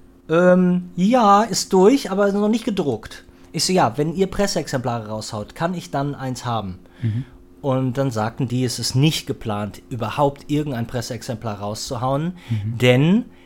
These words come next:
Speaker 1: es gibt eine Seite, äh, und da könnte man, wenn man sich anmeldet, und darüber machen wir das,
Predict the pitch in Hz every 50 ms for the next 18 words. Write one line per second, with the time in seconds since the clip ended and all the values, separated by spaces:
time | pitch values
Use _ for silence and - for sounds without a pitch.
0 | - - - - 160 143 - - 165 165 - - - 127 120 117 113 107 101 87
1 | 92 110 101 101 110 107 - - 170 226 269 - - - - - - - - -
2 | - - - - - - 147 143 143 139 139 139 139 - 156 160 - 113 110 131
3 | - - - 151 151 180 165 175 180 170 151 139 131 117 104 101 - - - 117
4 | 117 123 127 131 143 165 180 180 151 127 110 107 123 120 120 110 131 131 117 110
5 | 98 104 113 120 - 185 170 156 165 - - 233 277 -